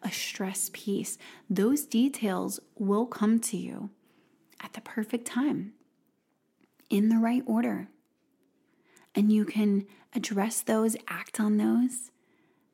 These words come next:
when they come up. And so it requires some faith, you know, it all comes down to that.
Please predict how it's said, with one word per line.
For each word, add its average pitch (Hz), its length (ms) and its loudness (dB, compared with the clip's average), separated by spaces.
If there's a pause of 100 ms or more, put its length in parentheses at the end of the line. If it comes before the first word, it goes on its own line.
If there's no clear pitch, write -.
(120)
when 208 220 2
they 233 120 4
come 240 260 4
up. 311 140 2 (1500)
And 226 160 4
so 226 440 0
it 226 160 2
requires 247 800 -2 (240)
some - 280 4
faith, 269 580 0 (160)
you 226 160 6
know, 233 240 4
it 247 240 0
all 262 260 0
comes 262 360 2
down 277 300 2
to 226 160 -2
that. - 260 -4